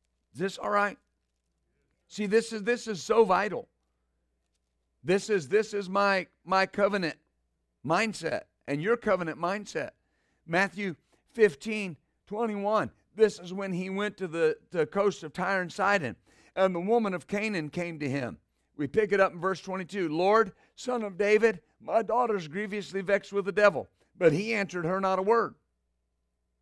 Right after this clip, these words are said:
He didn't answer. He just kept walking. Verse twenty-four, he answered and said, "I'm not sent but unto the lost sheep of the house of Israel." That's who I'm sent to, the covenant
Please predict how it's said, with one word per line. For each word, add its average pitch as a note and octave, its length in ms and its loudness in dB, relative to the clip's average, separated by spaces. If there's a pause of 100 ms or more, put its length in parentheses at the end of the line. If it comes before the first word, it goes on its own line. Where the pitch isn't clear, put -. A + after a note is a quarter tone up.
(140)
He D3+ 80 0
didn't A#3 140 2
answer. G#3 400 -2 (880)
He F3+ 140 -2
just F#3+ 180 -8
kept G3 180 4
walking. G3+ 400 2 (1900)
Verse F3+ 200 2
twenty-four, G3 600 0 (100)
he B3+ 220 0
answered G#3 300 -2
and F#3+ 100 -8
said, G3+ 180 2
"I'm G#3+ 160 4
not G#3+ 220 2
sent A#3 340 -4
but F3 140 -4
unto E3+ 180 -4
the D#3+ 100 -4
lost F3+ 280 2
sheep F3+ 220 -10
of D#3 60 -10
the D#3 80 4
house E3 280 0
of C#3 100 -8
Israel." G#2 320 -8 (1120)
That's G#3+ 280 4
who G#3 160 -6
I'm F#3+ 180 0
sent G3 300 -8
to, C#3+ 160 -8
the E3 180 -4
covenant A3 640 2